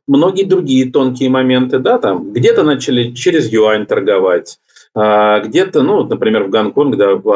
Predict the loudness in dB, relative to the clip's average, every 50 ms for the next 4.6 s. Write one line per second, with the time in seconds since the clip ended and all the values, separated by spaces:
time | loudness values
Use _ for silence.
0 | 2 2 0 -2 -4 -6 -8 -8 -6 -2 -2 -2 -2 -2 -4 -4 -2 -2 0 0
1 | 2 0 0 0 -2 -2 -4 -2 -6 -6 -4 -2 -2 0 0 -2 -4 -4 -10 -14
2 | -12 -12 -10 -8 -8 -8 -4 -2 -2 0 0 -2 -4 -8 _ _ _ _ _ _
3 | -2 0 2 2 2 0 0 0 0 -2 -2 -2 -4 -4 0 0 0 2 2 0
4 | -2 -2 -2 -2 -2 -2 -2 -4 -4 -4 -6 -6